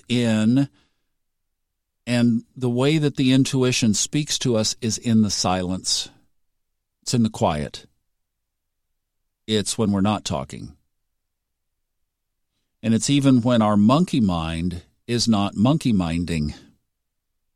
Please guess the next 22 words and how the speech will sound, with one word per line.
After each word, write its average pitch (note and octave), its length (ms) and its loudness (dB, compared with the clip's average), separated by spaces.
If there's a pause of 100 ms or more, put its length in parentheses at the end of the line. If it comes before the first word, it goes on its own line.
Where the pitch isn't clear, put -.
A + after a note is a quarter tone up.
(200)
It's - 120 -8
not G2 180 -2
chattering. G#2 540 -4 (1300)
And A2 240 0
that's C3 400 -2
what's A#2 180 -2
hard G2+ 360 0
to A2+ 60 -4
do, B2 240 4
because A2 420 -2
what's A#2+ 180 -2
happening C#3+ 400 2
in A#2 100 4
the G2+ 80 2
phone D#3 320 2
conversation G2+ 720 -2
is G2+ 300 -2 (540)
you're D3 440 4
hearing C3 720 2
and A#2 200 2
already C#3 680 4
formulating B2 1080 4